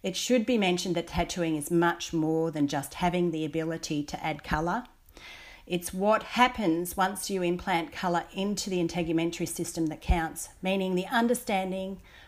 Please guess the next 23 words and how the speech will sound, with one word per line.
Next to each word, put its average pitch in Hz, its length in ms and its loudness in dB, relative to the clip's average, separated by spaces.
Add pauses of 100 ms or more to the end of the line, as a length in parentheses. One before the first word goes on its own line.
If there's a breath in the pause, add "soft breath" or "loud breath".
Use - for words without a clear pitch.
of 190 120 0
the 196 100 0
implications 196 960 0
of 185 180 -4
your 175 120 0
actions. 170 800 -2 (1200 loud breath)
So 254 500 10
let's 226 220 4
just 226 180 0
do 214 120 2
a 190 60 2
summary 185 520 4
and 170 140 4
go 180 180 6
over 180 180 4
the 170 80 0
most 165 280 2
important 190 560 -4
takeaway 214 520 2
information 165 800 -2
from 170 220 -2
today's 160 460 -4
talk. - 480 -6